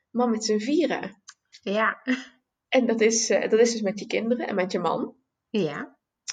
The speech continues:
Speaker 1: Hoe bevalt dat? Wil je daar iets over kwijt? Want ik ben dus echt super nieuwsgierig naar, nou ja, naar die beleving eigenlijk.
Speaker 2: Ja. Ja, ik heb dus twee zoontjes. Benjamin, die wordt volgende maand zes, en Bram, die is twee.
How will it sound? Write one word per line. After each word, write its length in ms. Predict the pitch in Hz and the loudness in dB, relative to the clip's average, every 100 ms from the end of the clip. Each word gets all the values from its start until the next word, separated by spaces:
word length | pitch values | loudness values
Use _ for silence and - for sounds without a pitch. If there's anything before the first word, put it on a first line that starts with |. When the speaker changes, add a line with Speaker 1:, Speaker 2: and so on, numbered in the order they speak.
| - | -6
Speaker 1:
Hoe 200 | 269 285 | -4 0
bevalt 480 | 294 - 247 294 | 0 4 4 4
dat? 240 | - - - | 2 0 2
Wil 100 | 220 | 2
je 100 | 247 | 4
daar 160 | 262 262 | 4 0
iets 160 | - | 2
over 380 | 247 240 226 - | 6 6 4 -4
kwijt? 380 | - 240 220 190 | -4 -2 -2 -4
Want 140 | - | -8
ik 80 | 208 | -6
ben 100 | 226 | -2
dus 100 | 220 | -2
echt 220 | - - | -4 -6
super 340 | - - 339 285 | -4 0 2 2
nieuwsgierig 760 | 233 220 220 262 285 285 285 294 - - - _ | 0 0 -2 -4 -4 -4 -6 -10 -16 -16 -20 _
naar, 560 | 208 214 220 226 226 - _ _ _ | -2 -2 -2 -4 -8 -16 _ _ _
nou 160 | - 226 | 0 2
ja, 100 | 185 | 2
naar 180 | 240 220 | 0 0
die 120 | 226 | 2
beleving 480 | 202 240 302 208 - | 4 4 4 0 -2
eigenlijk. 540 | 202 196 175 - - _ _ _ - - _ | -4 -2 -4 -6 -14 _ _ _ -20 -20 _
Speaker 2:
Ja. 520 | 208 214 175 208 - _ | -2 -2 -4 -12 -18 _
Ja, 160 | 220 202 | 0 0
ik 140 | 226 | 0
heb 120 | 240 | -2
dus 220 | 214 202 - | -2 -6 -4
twee 180 | 170 | -4
zoontjes. 680 | 170 233 285 294 269 285 339 208 | 0 2 2 2 0 -2 -4 -4
Benjamin, 480 | 214 247 233 240 | 0 2 2 0
die 220 | 240 220 208 | 0 0 -2
wordt 220 | 190 202 | -4 -4
volgende 360 | - 214 214 202 | -4 -4 -2 -4
maand 260 | 185 185 | -4 -6
zes, 400 | - 233 240 - | -6 -2 -2 -4
en 200 | - 185 | -10 -10
Bram, 320 | 185 202 208 226 | -6 -4 -4 -4
die 140 | 190 | -6
is 180 | 175 - | -8 -14
twee. 440 | - 190 240 392 | -4 0 2 0